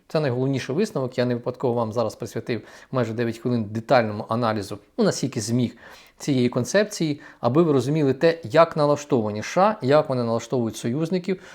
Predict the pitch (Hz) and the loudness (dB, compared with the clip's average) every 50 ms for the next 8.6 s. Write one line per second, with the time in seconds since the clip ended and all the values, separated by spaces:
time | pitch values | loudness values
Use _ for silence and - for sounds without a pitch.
0 | - _ - - 185 165 143 139 - 113 - - 143 139 135 - 117 120 110 - | -20 _ 0 0 2 2 2 -2 -4 -6 -2 -2 -2 -2 -2 -4 -6 -6 -4 -4
1 | 113 120 143 160 170 170 160 165 - 113 131 120 104 104 98 131 151 160 139 127 | -4 -2 0 0 0 0 -2 -2 -2 4 4 4 4 4 0 0 2 2 2 0
2 | 110 107 110 113 - - 110 98 87 82 - - - - _ _ - - - - | -2 -2 -2 -4 -4 -2 -2 -2 -2 -4 -6 -10 -18 -20 _ _ -20 -20 -20 -20
3 | _ - 113 123 185 196 202 - 123 - - 180 208 202 160 113 117 107 107 104 | _ -4 4 6 6 6 6 2 -2 -2 0 0 2 2 2 2 2 -2 -2 -2
4 | 101 104 107 110 110 135 175 185 165 - - - 135 143 147 - - 123 107 127 | -4 -2 -2 -2 2 2 2 2 0 -2 -2 2 2 2 2 2 -2 -2 0 2
5 | 135 147 135 117 98 95 - - - - - _ _ _ _ - - 120 110 - | 2 4 4 4 4 2 0 -6 -10 -12 -12 _ _ _ _ -4 -2 -2 -2 -2
6 | 131 127 156 156 139 120 - 117 117 120 113 104 - 117 113 107 101 - - - | -2 0 2 2 2 2 0 0 2 2 0 0 0 0 0 0 0 -2 -4 -10
7 | - - - - 156 175 - 139 - - - - - - - 143 127 - - - | -10 -8 -4 -4 -4 -2 -2 -4 -6 -6 -12 -12 -10 -4 -2 -2 -2 0 -2 -4
8 | - - - 147 135 - 135 135 110 - - - | -4 0 0 0 0 2 0 -2 -2 -2 -4 -12